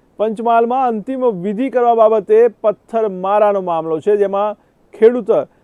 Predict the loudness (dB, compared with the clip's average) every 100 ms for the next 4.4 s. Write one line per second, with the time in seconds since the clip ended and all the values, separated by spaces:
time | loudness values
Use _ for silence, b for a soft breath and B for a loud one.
0 | _ -8 -2 0 0 0 2 2 4 2
1 | 0 -2 -4 -6 0 2 4 4 4 0
2 | -4 -6 -6 -8 -6 -4 -4 -4 -2 0
3 | 0 0 0 0 0 -2 0 -4 0 -2
4 | 0 0 0 -2